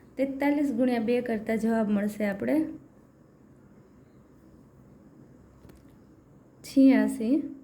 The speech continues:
તો એકસો પચીસ વત્તા છ્યાસી થશે બસો અગિયાર. તો આપણો એક્સ બાર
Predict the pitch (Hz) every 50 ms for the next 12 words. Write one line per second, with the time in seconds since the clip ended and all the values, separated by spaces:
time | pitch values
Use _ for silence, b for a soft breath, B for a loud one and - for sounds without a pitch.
0 | b b b b b b b b - - - - 220 220 - - - - 285 285
1 | 277 247 233 - - 277 277 277 - - 240 226 - - - 233 233 233 226 -
2 | - 254 240 226 240 226 - 226 208 214 214 208 196 196 - - 240 269 311 311
3 | - B B B B B B B B - 220 214 214 - - 254 240 - - 233
4 | 226 196 185 196 190 185 190 196 190 - - - - - - - - - b b
5 | b b b b b - - - 226 226 220 220 - 233 226 220 - - - 240
6 | 247 - - - 220 220 226 214 202